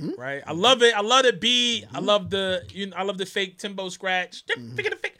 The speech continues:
Speaker 2: Right? I love what
Speaker 1: Mm-hmm.
Speaker 2: the beat is doing.
Speaker 1: Mm-hmm.
Speaker 2: I love Drake coming talking crazy. Hove gets two verses off.
Speaker 1: Mm-hmm.
Speaker 2: His second verse is, is the one that takes the cake, no pun intended. If Drake came back with another verse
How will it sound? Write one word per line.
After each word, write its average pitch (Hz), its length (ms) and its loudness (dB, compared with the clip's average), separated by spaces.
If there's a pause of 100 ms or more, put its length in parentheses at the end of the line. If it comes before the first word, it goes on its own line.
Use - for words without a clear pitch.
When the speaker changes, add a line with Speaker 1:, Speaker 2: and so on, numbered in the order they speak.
(220)
Speaker 2:
Right? 208 340 6
I 196 80 -2
love 233 200 2
what 226 80 4
Speaker 1:
Mm-hmm. 220 40 -4
Speaker 2:
the 208 80 2
beat 220 220 -4
is 196 140 -4
doing. 214 420 0
Speaker 1:
Mm-hmm. 135 200 -12
Speaker 2:
I 175 40 -4
love 190 280 0
Drake 190 360 -4 (100)
coming 190 360 -8
talking 185 360 -4
crazy. 190 440 -4
Hove 202 300 0
gets 185 220 -4
two 220 240 -10
verses 185 540 -4
off. 190 500 0
Speaker 1:
Mm-hmm. 101 260 -16
Speaker 2:
His 180 140 0
second 202 320 -2
verse 185 320 -4
is, 170 300 -6
is 170 200 -8
the 170 100 -4
one 180 180 -6
that 175 160 -4
takes 180 220 -6
the 175 100 -14
cake, 180 300 -6
no 170 180 -4
pun 175 220 -8
intended. 165 580 -6 (1000)
If 170 180 0
Drake 220 360 4
came 247 320 -2
back 214 260 0
with 190 100 -4
another 170 320 -6
verse 156 420 -8